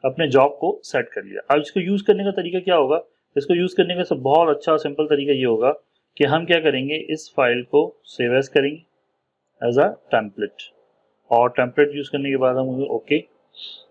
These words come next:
और ये हमसे पूछेगा तो हम इसको कर देंगे calendar।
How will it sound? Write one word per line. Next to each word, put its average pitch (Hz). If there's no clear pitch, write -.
और 117
ये 120
हमसे 131
पूछेगा 123
तो 127
हम 135
इसको 131
कर 117
देंगे 113
calendar। 107